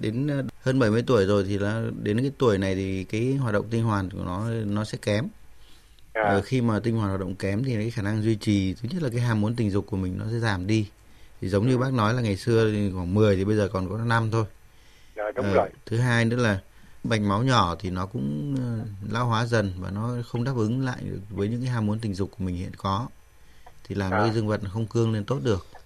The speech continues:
Speaker 1: Thì cái này thì thông thường là do tuổi thôi. Chứ còn cái
Speaker 2: À.
Speaker 1: vấn đề, cái bệnh lý toàn thân, ví dụ như là bệnh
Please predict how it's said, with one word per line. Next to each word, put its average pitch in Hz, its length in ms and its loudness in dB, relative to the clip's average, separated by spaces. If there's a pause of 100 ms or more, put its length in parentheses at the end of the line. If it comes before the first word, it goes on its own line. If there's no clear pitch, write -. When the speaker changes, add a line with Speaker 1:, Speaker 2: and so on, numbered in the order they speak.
(140)
Speaker 1:
Thì 101 80 -2
cái 117 100 2
này 127 160 2
thì 101 120 0
thông 117 160 0
thường 104 200 2
là 95 60 -2
do 110 160 -2
tuổi 95 340 2
thôi. 110 120 -4 (500)
Chứ 120 60 0
còn 113 140 2
cái 110 200 2
Speaker 2:
À. 110 40 -2
Speaker 1:
vấn 113 140 2
đề, 113 180 8
cái 107 100 2
bệnh 110 200 0
lý 101 100 0
toàn 101 240 -2
thân, 110 340 0
ví 110 80 -2
dụ 123 100 0
như 113 160 -2
là 101 180 -2
bệnh 98 220 -4